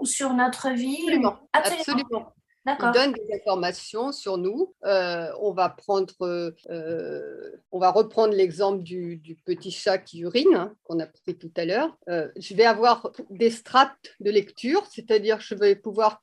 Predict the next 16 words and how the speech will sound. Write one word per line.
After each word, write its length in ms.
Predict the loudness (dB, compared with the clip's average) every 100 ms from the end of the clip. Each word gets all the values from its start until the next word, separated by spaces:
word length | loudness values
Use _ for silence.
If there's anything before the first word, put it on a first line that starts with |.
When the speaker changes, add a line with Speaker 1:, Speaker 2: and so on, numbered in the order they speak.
| _
Speaker 2:
commencer 840 | 4 6 4 0 -2 4 4 4 0
à, 240 | -2 -2
à 200 | -4 -6
voir 280 | -4 -4 -4
son 180 | -4 -4
environnement, 760 | -4 -6 -8 -6 -2 -2 -2 -4
savoir 340 | -2 -2 -2 -8
si 320 | -18 -18 _
tout 120 | -8 0
va 140 | 2
bien 460 | 2 0 0 -2 -6 _
au 80 | -4
niveau 260 | -2 -4 -6
de 60 |
sa 160 | -10 -10
santé, 680 | -8 -10 -4 0 2 0